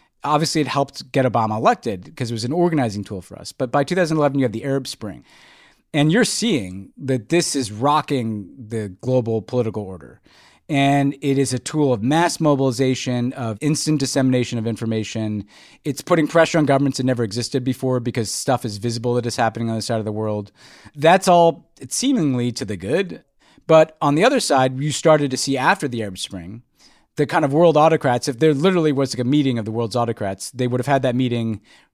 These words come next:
during the protests in Egypt in Tahrir Square in two thousand eleven and said, "If we don't figure out a strategy to deal with this, it's gonna consume us all."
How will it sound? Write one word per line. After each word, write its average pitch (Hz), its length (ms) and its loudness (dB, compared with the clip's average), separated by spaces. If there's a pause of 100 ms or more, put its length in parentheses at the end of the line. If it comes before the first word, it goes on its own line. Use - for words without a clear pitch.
during 151 520 4
the 123 160 -2
protests 131 480 -2
in 117 80 -4
Egypt 113 320 -4
in 107 120 -4
Tahrir 113 340 -4
Square 113 220 -4
in 104 60 -4
two 110 60 -6
thousand 107 220 -2
eleven 139 400 4 (360)
and 139 160 0
said, 143 240 2
"If 117 160 -6
we 180 120 0
don't 175 260 4
figure 147 260 0
out 135 80 2
a 131 40 -2
strategy 123 420 0
to 107 60 -10
deal 131 160 2
with 117 80 0
this, 110 180 -6
it's 127 220 -10
gonna 117 160 -4
consume 110 360 -4
us 95 140 -10
all." 85 260 -14